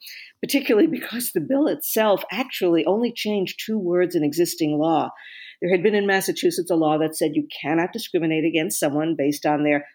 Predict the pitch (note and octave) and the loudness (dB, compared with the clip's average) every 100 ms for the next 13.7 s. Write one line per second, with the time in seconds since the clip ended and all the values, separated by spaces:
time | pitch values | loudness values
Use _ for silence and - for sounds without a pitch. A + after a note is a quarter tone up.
0 | _ C#3+ D#3 D3+ C#3+ - _ _ - - | _ 0 2 2 0 -6 _ _ -8 0
1 | D#3 D3 D3 D3 _ - - C3+ C#3+ D3+ | 2 2 0 -2 _ -16 -6 -2 -2 -2
2 | D3+ - - - - C#3 - B2 C#3 - | -6 -12 -12 -6 -2 -2 -2 -6 -6 -10
3 | _ _ - - E3 E3 D#3+ D#3+ D#3+ D#3 | _ _ -18 -2 0 2 4 4 4 2
4 | - D#3 D#3 D#3+ D#3+ D#3+ D3+ - D#3+ - | 2 0 2 2 2 2 -2 -2 -6 -4
5 | D3 C#3+ D3 C3 _ _ A#2+ C3+ C3+ C3+ | -4 -2 -4 -6 _ _ -2 -2 -2 -6
6 | C3+ - C3+ C#3 - A#2+ C#3 C#3 C3+ C3 | -8 -10 -8 -8 -8 -10 -8 -8 -8 -4
7 | D3 G3+ - A2 - - - - - - | 0 0 -2 -8 -12 -18 -20 -20 -6 0
8 | C#4+ A#3 G3+ E3 F#3+ - F3+ F3 F3 F3 | 2 4 2 2 -2 0 0 0 0 2
9 | E3+ D3+ D3 F#3 F#3 E3+ - D#3 D3+ C#3+ | 2 0 -2 -4 -2 0 0 0 0 0
10 | D#3 D3+ D3 D3 D3 _ _ - F#3+ G3+ | 0 2 2 0 -4 _ _ 0 2 2
11 | - F3+ - F3 D#3+ D3+ D3 C#3+ D#3 D3 | -2 -4 -4 -4 0 0 0 -2 -2 -2
12 | C#3+ A2+ - _ _ _ _ _ - F3 | -4 -12 -16 _ _ _ _ _ 0 0
13 | F3+ - G3 E3 D#3 C3 - | 0 -2 -2 0 0 -2 -8